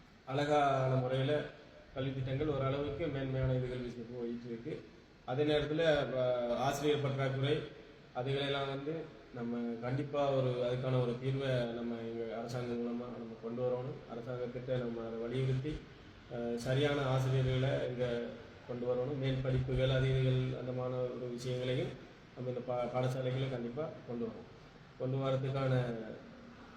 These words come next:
முயற்சியை கைவிடாது நான் தொடர்ந்து, அதாவது இந்த அரசியல் மட்டும் இல்லாம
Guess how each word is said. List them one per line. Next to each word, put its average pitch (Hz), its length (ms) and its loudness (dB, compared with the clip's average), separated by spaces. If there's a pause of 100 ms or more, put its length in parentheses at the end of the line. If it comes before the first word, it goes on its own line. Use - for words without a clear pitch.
(1300)
முயற்சியை 165 560 4 (800)
கைவிடாது 165 560 6
நான் 143 220 4
தொடர்ந்து, 147 400 4
அதாவது 127 500 4
இந்த 117 140 0
அரசியல் 139 360 2
மட்டும் 135 420 0
இல்லாம 127 300 2